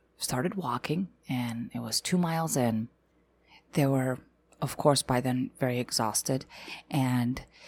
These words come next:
they hit another village. There was a lady picking up wood, and they go over to this lady, and Ananda this time asks,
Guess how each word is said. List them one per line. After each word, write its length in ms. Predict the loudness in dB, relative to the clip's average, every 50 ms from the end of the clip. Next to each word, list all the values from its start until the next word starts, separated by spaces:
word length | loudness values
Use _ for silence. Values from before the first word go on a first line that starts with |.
| -20 -20 -18 -18 -18 -18 -18 -18 -18 -20 -6 2 4
they 100 | 6 8
hit 140 | 8 8
another 280 | 8 8 8 8 8 8
village. 600 | 6 4 0 -2 -2 -8 -6 -4 -4 -4 -4 -4 -6 -8 -10 -12 -14 -16 -18 -20 -18 -20 -20 _ _ _ _ _ -2
There 160 | 2 2 4
was 140 | 4 2 0
a 60 | 0
lady 340 | -2 -4 -2 -2 -2 -2 -2 -4 -8 -10 -10 -6
picking 240 | -4 -2 -2 -2 -2
up 160 | -4 -4 -4
wood, 340 | -2 0 0 0 2 0 -2 -4 -4 -10 -16 -14 -8 -4
and 140 | -2 0 0
they 80 | 0
go 220 | 2 2 2 2 2
over 180 | 0 -2 -4
to 160 | -6 -6 -6 -6
this 200 | -4 -4 -4 -6
lady, 380 | -6 -8 -8 -8 -10 -10 -10 -8
and 240 | -8 -8 -6 -6
Ananda 440 | -6 -2 2 6 6 6 6 4 2
this 200 | -2 -2 -2 -2
time 400 | -2 -2 -4 -6 -6 -6 -10 -14 -18 -20 -20 -18 -18 -18 -18 -18 -18 -20 -20 -8 -2 0
asks, 520 | 0 0 0 -2 -2 -2 -2 -4 -4 -6